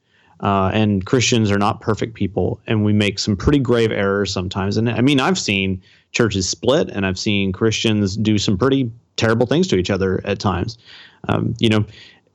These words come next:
they see that, and that was what drove them away. Um, and they believe, and, and they, they come away from the, or they leave the church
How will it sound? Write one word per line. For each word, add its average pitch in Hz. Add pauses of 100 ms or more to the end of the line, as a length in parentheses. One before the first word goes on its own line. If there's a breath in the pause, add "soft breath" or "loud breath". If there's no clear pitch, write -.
(200)
they 123
see 123
that, 113
and 107
that 127 (300)
was 117
what 123
drove 120
them 123
away. 117 (220)
Um, 85 (840)
and 139
they 156
believe, 147
and, 143
and 147
they, 139
they 123
come 160
away 123
from 117
the, -
or 113
they 104
leave 147
the 135
church 123